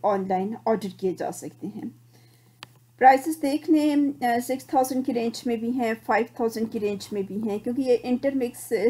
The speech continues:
signature collection है। Sapphire पर बहुत ज़्यादा, अ, नए dresses आए हैं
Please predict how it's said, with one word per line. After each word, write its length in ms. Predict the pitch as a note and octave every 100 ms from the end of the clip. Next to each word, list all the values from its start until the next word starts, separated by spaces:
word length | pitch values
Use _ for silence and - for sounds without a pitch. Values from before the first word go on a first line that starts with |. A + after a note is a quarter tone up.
| B3+
signature 520 | A3 G#3 G#3+ A3 A3
collection 500 | G3 F#3+ F#3+ - G3+
है। 160 | A3
Sapphire 360 | G#3 A#3 B3 B3+
पर 200 | C4+ C#4+
बहुत 240 | A3+ B3+
ज़्यादा, 300 | C4+ B3 B3+
अ, 340 | B3+ B3 G#3+ G#3+
नए 160 | A3+
dresses 400 | A3+ A3+ A3+ A3
आए 140 | G#3 A3+
हैं 340 | D4 C#4 -